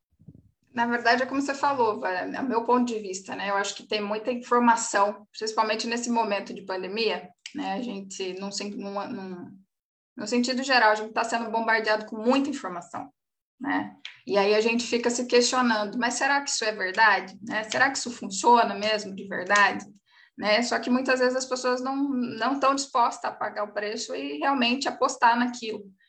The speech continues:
Então, eu acho que, ah, mas tem outras pessoas que falam que se eu fizer isso, também vai funcionar. Eu, ou eu já tive uma experiência ruim lá atrás e eu apostei que fosse dar certo, mas não deu certo. Então, eu tô acostumada com aquilo que eu tenho,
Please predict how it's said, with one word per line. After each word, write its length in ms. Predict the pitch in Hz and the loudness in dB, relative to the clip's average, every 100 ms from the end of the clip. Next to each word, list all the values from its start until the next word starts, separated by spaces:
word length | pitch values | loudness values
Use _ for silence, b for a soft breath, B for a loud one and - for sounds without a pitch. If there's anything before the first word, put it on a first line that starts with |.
| b b b | b b b
Então, 140 | 208 | 0
eu 40 | 214 | 4
acho 240 | 233 233 | 4 2
que, 440 | 247 233 196 208 - _ _ - | 0 2 2 -4 -14 _ _ 4
ah, 160 | 233 208 | 6 6
mas 220 | 196 - | 2 -4
tem 280 | 214 233 226 | -2 -2 2
outras 400 | 247 277 285 277 | 2 2 -4 -6
pessoas 360 | 277 269 254 | -6 -4 -2
que 140 | - - | -4 -2
falam 360 | 240 247 254 247 | 4 4 4 -2
que 120 | 240 | -6
se 100 | 233 | -8
eu 60 | |
fizer 340 | 226 226 226 220 | -8 -6 0 0
isso, 500 | 220 247 254 262 247 | 2 0 -2 -4 -4
também 280 | 240 233 240 | -2 0 0
vai 120 | 254 | 0
funcionar. 680 | - 269 269 247 196 202 - _ _ _ _ _ | -2 -4 0 2 2 0 -10 _ _ _ _ _
Eu, 120 | - | -4
ou 580 | 202 214 202 196 196 226 | 2 4 4 2 2 4
eu 80 | 247 | 6
já 160 | 349 403 | 4 0
tive 260 | 262 240 | -2 0
uma 200 | 247 226 | 4 4
experiência 640 | 226 - 233 226 226 240 226 | 2 -2 -2 -2 -4 -6 -6
ruim 340 | 208 214 220 | -6 -6 -4
lá 140 | 208 | -2
atrás 560 | 202 208 208 220 226 214 | -2 2 4 4 4 -2
e 420 | 202 190 180 196 | -4 -4 -6 -6
eu 80 | 196 | -2
apostei 680 | 190 208 202 - 220 254 247 | -2 -2 -2 2 4 4 2
que 160 | - | -8
fosse 220 | 214 208 - | -8 -6 -6
dar 80 | |
certo, 300 | - 214 220 | -2 2 2
mas 120 | 240 240 | 2 2
não 80 | |
deu 140 | 240 240 | 2 2
certo. 360 | 247 240 - | -2 -4 -6
Então, 320 | 233 233 247 254 | -4 0 2 2
eu 60 | |
tô 100 | 247 | 0
acostumada 600 | 247 - - 240 226 214 - | 0 -2 -2 4 4 4 -4
com 80 | |
aquilo 320 | 202 - 208 202 | -10 -8 -8 -6
que 80 | |
eu 80 | 190 | -8
tenho, 420 | 190 220 262 294 | -2 2 4 2